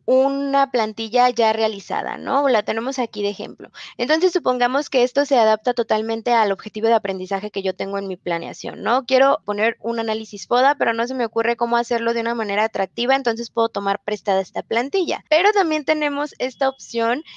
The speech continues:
en la cual, eh, ya interviene un poco más mi creatividad, mi innovación,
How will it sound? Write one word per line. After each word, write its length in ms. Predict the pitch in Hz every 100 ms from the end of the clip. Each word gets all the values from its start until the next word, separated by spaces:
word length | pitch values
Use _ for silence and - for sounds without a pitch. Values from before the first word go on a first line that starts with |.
| -
en 200 | - 226
la 140 | 220 220
cual, 480 | - 226 233 277 -
eh, 200 | 220 -
ya 180 | 254 247
interviene 500 | 277 262 254 240 240
un 120 | 240
poco 240 | 233 226
más 260 | 226 220 -
mi 200 | 240 240
creatividad, 720 | - 202 196 196 196 190 233 -
mi 240 | 240 240
innovación, 760 | 220 208 185 180 - 190 226